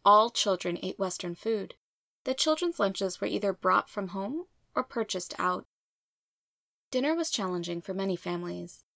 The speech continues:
as children and parents often preferred different foods.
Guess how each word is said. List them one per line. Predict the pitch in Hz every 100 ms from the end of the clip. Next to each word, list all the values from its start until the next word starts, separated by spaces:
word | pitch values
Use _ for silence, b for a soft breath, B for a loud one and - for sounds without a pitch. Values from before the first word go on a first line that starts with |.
| -
as | 247
children | - 294 339
and | 349 302
parents | 185 175 180 -
often | 226 - 349
preferred | 233 - 190
different | 175 180 180
foods. | - 202 185 180 - -